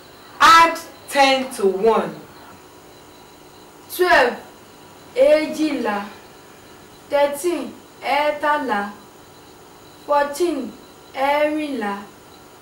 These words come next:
Speaker 2: Fifteen, àrúndínlógún. That is,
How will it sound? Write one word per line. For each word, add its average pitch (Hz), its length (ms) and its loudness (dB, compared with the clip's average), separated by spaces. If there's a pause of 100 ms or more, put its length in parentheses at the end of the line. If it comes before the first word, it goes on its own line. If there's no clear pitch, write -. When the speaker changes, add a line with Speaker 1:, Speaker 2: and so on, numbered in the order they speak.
(520)
Speaker 2:
Fifteen, 294 680 -8 (600)
àrúndínlógún. 277 1300 2 (640)
That 240 280 -4
is, 247 480 -6